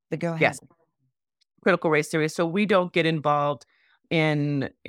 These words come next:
Speaker 2: in course curriculum and, and different situations like that. We look at it to the point to where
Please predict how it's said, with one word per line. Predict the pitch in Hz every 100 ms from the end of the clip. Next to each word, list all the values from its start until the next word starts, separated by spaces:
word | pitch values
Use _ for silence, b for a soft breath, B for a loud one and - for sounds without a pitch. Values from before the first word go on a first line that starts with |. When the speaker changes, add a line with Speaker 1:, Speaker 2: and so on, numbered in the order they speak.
| -
Speaker 2:
in | 170 151
course | - 147 -
curriculum | - 151 147 151 143
and, | 131 -
and | 135
different | 127 123 120
situations | - 139 117 120 127 117
like | 113 -
that. | 107 76 -
We | 156 165
look | 165 165
at | 143
it | 143
to | -
the | 135
point | - 151 -
to | -
where | 147 151 135